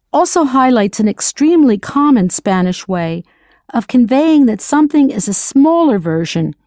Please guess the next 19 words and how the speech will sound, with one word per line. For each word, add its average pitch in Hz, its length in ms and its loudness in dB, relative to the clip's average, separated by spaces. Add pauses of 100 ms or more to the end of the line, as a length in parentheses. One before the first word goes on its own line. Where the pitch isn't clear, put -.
(380)
of 220 120 -2
another 226 380 2
thing 190 300 -2
in 170 100 -2
the 165 60 -6
same 202 360 0
category. 165 880 -6 (1200)
In 240 220 4
this 370 200 0
case, 170 480 -6 (240)
the - 100 -6
Spanish 370 560 -2
word 190 240 -2
for 185 140 -8
fly 196 680 -2 (120)
is 254 200 -2
mosca, 190 720 -2 (240)
M 262 220 2
O 196 280 -2